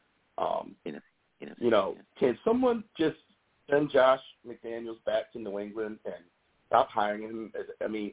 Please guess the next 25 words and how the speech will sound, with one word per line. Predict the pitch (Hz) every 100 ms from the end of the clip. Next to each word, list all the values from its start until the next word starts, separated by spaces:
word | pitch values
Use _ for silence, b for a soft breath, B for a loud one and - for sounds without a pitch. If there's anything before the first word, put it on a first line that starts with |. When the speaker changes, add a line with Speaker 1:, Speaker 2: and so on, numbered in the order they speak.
| -
Speaker 1:
he's | - 143 151 123
not | 156 170
a |
good | - 151 139
head | 143 -
coach. | 147 151 - - - _ _ _ _ -
Did | 113 120
we | 139
not | 127 147
learn | 117 135
this | 156 151
when | 139
he | 139
went | 151 139
to |
Denver | 120 110 139 147 147
and | 110
he | - -
shit | 123
the | 147
bed? | - 123 151 147 _ _ _ _ _ _ -
And | 90 101 98
so | 95
now | 104 110
they | 127